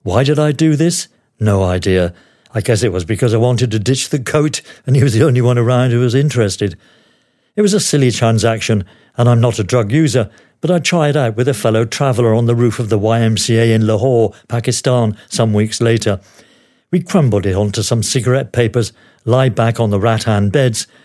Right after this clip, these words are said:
and stare at the stars. And wait. For quite a while. Nothing happens. I throw it into a ditch near Amritsar in India after being warned at the Indian border that I could be jailed for life for smuggling drugs.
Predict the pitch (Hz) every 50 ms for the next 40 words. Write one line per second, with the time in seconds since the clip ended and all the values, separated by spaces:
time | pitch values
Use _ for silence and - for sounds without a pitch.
0 | _ - 165 156 - - - - 139 131 127 120 120 123 - 120 110 - - 135
1 | 127 123 123 117 110 107 - - _ _ _ _ _ _ _ _ _ _ _ _
2 | _ _ - 180 165 131 123 110 104 113 - - - _ _ _ _ _ _ _
3 | _ _ _ _ _ _ _ _ _ _ _ - 156 - - 107 101 98 101 95
4 | 107 104 98 98 95 92 95 92 _ _ _ _ _ _ _ _ _ _ _ _
5 | _ _ _ _ _ _ - 104 95 87 - 92 87 95 90 90 90 98 87 87
6 | 85 - - _ _ _ _ _ _ _ _ _ _ _ _ _ _ _ _ _
7 | _ _ _ _ _ _ - 202 202 - - 202 165 147 147 - 143 135 123 131
8 | 143 127 110 - 156 143 - - - 123 113 110 117 120 120 117 123 127 127 -
9 | - 127 113 110 110 113 123 135 127 113 107 92 85 85 98 104 107 - - 104
10 | 87 127 113 104 107 98 113 123 127 127 113 98 110 104 - 107 117 120 120 104
11 | 113 120 113 110 101 90 135 143 131 123 127 117 110 - - - - _ - 147
12 | 139 143 139 - 156 127 151 143 120 139 135 127 127 120 - - 143 143 143 147
13 | 139 123 117 113 - - _ _ _ - - 117 - - 110 101 92 87 92 98
14 | 92 92 87 107 95 92 90 - - -